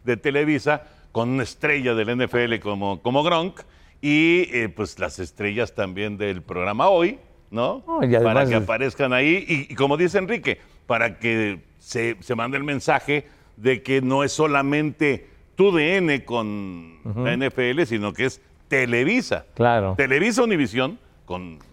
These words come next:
Speaker 2: No, quedó
Speaker 1: la
Speaker 2: muy
Speaker 1: N F L.
Speaker 2: padre, lograron una empatía a todo dar, la verdad que muy, muy bueno ese, ese promocional con Gronkowski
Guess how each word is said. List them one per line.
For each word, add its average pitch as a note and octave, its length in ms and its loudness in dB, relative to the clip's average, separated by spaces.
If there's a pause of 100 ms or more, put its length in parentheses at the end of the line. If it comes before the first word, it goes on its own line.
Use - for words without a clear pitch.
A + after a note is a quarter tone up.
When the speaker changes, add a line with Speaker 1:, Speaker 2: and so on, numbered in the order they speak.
(100)
Speaker 2:
No, C#3+ 160 -2
quedó D3+ 180 6
Speaker 1:
la D3+ 40 6
Speaker 2:
muy D3 140 4
Speaker 1:
N - 20 2
F B2+ 100 -2
L. C#3 60 6
Speaker 2:
padre, B2+ 320 6
lograron C3 540 4
una C3+ 180 4
empatía A2+ 800 2 (400)
a G#2 140 0
todo B2+ 280 4
dar, A2+ 280 6
la G#2+ 80 6
verdad A2+ 240 2
que G2 180 -2
muy, B2+ 380 0
muy B2+ 180 4
bueno A2+ 340 2
ese, F#2 300 -4 (380)
ese B2 180 2
promocional G2+ 800 0
con F2+ 200 -4
Gronkowski A#2 680 0